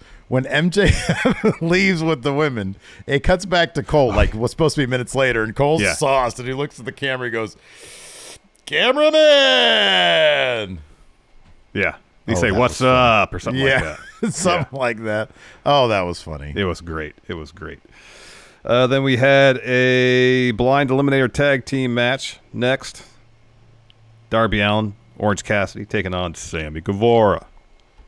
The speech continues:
Speaker 1: Sammy
Speaker 2: Danny,
Speaker 1: Guevara.
Speaker 2: Daniel Garcia.
Speaker 1: Oh, yeah. Loving the dancing stuff.
Speaker 2: Had to do that.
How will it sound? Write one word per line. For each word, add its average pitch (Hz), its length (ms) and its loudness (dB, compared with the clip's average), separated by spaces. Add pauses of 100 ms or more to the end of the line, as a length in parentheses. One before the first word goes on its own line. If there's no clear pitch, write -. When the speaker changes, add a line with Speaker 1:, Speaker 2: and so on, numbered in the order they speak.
(140)
Speaker 1:
Sammy - 300 0 (100)
Speaker 2:
Danny, 135 140 -4
Speaker 1:
Guevara. 85 300 -14
Speaker 2:
Daniel 95 340 -2
Garcia. 92 640 -6 (2500)
Speaker 1:
Oh, 92 180 -2
yeah. 69 280 -10
Loving 76 260 -10
the 69 60 -12
dancing 69 340 -14
stuff. - 220 -12
Speaker 2:
Had - 100 -6
to 85 60 -6
do 80 160 -8
that. 78 220 -10